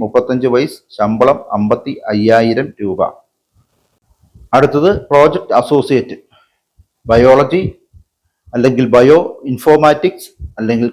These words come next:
കമ്പ്യൂട്ടർ സയൻസ് അല്ലെങ്കിൽ ഡാറ്റ സയൻസിൽ പി ജി. പ്രായപരിധി മുപ്പത് വയസ്സ്. ശമ്പളം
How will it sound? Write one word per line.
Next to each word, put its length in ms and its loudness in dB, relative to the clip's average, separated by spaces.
കമ്പ്യൂട്ടർ 380 0
സയൻസ് 300 -4
അല്ലെങ്കിൽ 280 -4
ഡാറ്റ 220 2
സയൻസിൽ 420 -2
പി 100 0
ജി. 100 -4
പ്രായപരിധി 600 2
മുപ്പത് 400 -2
വയസ്സ്. 300 0
ശമ്പളം 440 -2